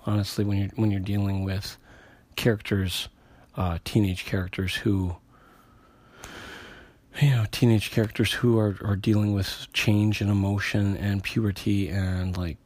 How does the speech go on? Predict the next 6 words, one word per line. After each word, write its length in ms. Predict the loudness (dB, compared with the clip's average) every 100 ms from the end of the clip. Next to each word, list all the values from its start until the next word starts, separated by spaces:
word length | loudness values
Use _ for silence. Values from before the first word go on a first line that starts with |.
| -10
s-, 440 | -8 -6 -8 -12 _ _ _ _
you 140 | -4 -2
know, 200 | -2 -2
emotional 600 | -2 -2 -2 -2 -2 -2
upheaval 600 | -4 -4 -2 -2 -2 -4
and 500 | -4 -4 -2 -4 -6